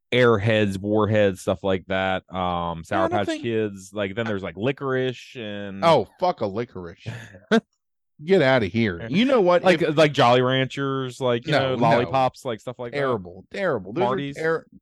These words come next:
Speaker 2: ter-, ter-, Smarties are fine.
Speaker 1: <laughs>
Speaker 2: Jolly Ranchers, licorice,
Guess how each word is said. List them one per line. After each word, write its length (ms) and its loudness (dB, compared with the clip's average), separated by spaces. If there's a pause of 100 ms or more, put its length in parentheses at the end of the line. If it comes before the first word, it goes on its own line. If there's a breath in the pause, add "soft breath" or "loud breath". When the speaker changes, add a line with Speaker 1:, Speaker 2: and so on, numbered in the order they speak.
(120)
Speaker 2:
ter-, 240 -6
ter-, 100 -18
Smarties 420 -8
are 80 -14
fine. 260 -18 (240 loud breath)
Speaker 1:
<laughs> 360 -6 (640)
Speaker 2:
Jolly 320 4
Ranchers, 640 0
licorice, 880 -2